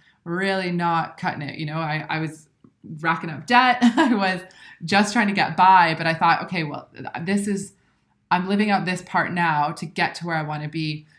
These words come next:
But the thing was, at one point, when I thought I was gonna be going into full-time events,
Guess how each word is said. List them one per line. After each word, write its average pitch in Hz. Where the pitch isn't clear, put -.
But 180
the 175
thing 196
was, 190
at 160
one 165
point, 214
when 170
I 165
thought 160
I 165
was 165
gonna 165
be 156
going 160
into 156
full-time 151
events, 202